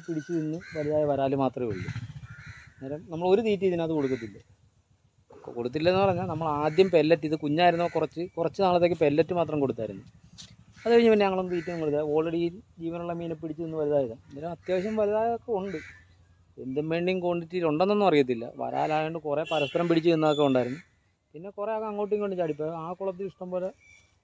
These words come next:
വരാലിൻ്റെ കുഞ്ഞുങ്ങളായിട്ട് ഇഷ്ടം പോലെ വരാൽ കിടപ്പുണ്ട് അതിനകത്ത്. അതിനകത്തൊന്നും നമ്മൾ വരാലെ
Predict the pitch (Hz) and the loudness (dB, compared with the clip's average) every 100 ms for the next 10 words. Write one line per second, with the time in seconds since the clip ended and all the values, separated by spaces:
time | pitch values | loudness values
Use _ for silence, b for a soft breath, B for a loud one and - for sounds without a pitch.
0 | _ _ - 175 180 180 190 180 170 170 | _ _ -8 -2 0 0 -4 -4 -4 -2
1 | 180 180 165 165 - 175 175 185 196 170 | 0 2 0 -4 -10 -6 -2 0 2 2
2 | 160 143 120 120 117 113 - - - - | 0 -4 -4 -6 -8 -8 -14 -18 -18 -20
3 | _ _ _ _ _ 147 170 175 180 180 | _ _ _ _ _ -10 -8 -6 -4 2
4 | 180 165 170 | 6 6 6